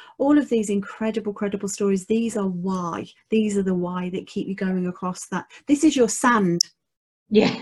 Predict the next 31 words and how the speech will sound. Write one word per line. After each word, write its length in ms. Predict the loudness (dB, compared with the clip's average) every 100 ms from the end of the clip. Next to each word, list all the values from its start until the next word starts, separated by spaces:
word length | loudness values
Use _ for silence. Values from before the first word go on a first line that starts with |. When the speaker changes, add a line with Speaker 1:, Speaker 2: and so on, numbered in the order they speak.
| -6
Speaker 2:
yeah. 200 | 0 2
Speaker 1:
Your 80 | 2
sand, 380 | 0 0 2 4
effectively. 720 | 2 -2 -4 -4 -2 0 -2
The 140 | 0 0
why, 340 | 2 2 4
Speaker 2:
Yeah. 60 | 4
Speaker 1:
these 120 | 2 -2 _
people 320 | -10 -4 -2
are 60 | 0
your 200 | 0 -2
sand. 400 | -4 -2 -2 -2
They're 240 | -2 -2
the 100 | -2
ones 240 | 0 0 -2
that 160 | -8
keep 340 | -6 -4 -4 -10 -20 -20 -4
revealing 720 | 2 4 4 2 2 4 4
more 240 | 4 4
and 100 | 4
more 220 | 4 4
of 60 | 2
that 200 | 0 -2
bridge 340 | 0 0 -2 -6
that 140 | -4
you 200 | 0 0
are 80 | 0
now 220 | 0 -4
crossing, 500 | -6 -8 -6 -2 -2
that 180 | -4 -6
step 480 | -12 -10 -10 -10